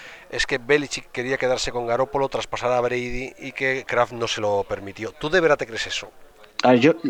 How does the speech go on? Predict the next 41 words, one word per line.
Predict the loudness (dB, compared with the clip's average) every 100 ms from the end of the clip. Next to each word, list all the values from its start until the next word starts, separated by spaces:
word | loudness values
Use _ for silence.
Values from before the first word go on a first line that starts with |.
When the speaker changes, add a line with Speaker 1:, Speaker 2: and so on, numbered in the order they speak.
| 4
Speaker 2:
a |
la | 6
primera | 8 8 8
pregunta, | 6 6 6
yo | 6
creo | 6 6
que | 6
el, | 6 6 4 2
que | 6 8 8 4 -4 -14 0
a | 6
Belichick | 6 6 4
solo | 6 8
le | 8 4 _
queda | 4 8
demostrar | 8 6 6
una | 6 6
cosa, | 4 -2 -6 -8 _ -20 -20 -20 -20 -20 _ _ _ -14 2
y | 6
es | 6 6
que | 4 4 4 0
él | 6 8 8
es | 4 2
capaz | 2 4 6
de |
ganar | 6 6 4 0
sin | 2 6
Brady. | 6 4 2 -10 _ _ -20 -20 _ _ _
Entonces, | 2 4 4 2
yo | 6 6 6
creo | 6 6
que | 8
él | 8 8 6
va |
a | 6
hacer | 4 8
un | 8
año | 8 6 4 2 -2
después | 0 0 2 4
de | 6
Brady. | 6 2 2
Si, | 2 4 6 6 4